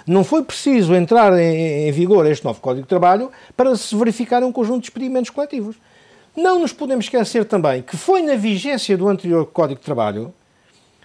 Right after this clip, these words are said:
que o desemprego em Portugal mais subiu, que mais despedimentos se verificaram em Portugal. Portanto,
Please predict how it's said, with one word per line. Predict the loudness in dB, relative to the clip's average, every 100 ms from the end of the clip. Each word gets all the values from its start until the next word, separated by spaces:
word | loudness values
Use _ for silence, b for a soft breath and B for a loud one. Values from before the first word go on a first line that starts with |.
| b b
que | -4
o | -2
desemprego | 0 0 2 0 0
em | -2
Portugal | -2 0 2 2
mais | 2 0
subiu, | -2 -2 -2 -2
que | 0
mais | 2 2 0 -2 -6
despedimentos | -10 -10 -8 -2 0 2 0 0 -8 -8
se |
verificaram | -4 -4 -2 -2 -2
em |
Portugal. | -4 -4 -2 -2 -6 -14 b b b -10
Portanto, | 0 0 0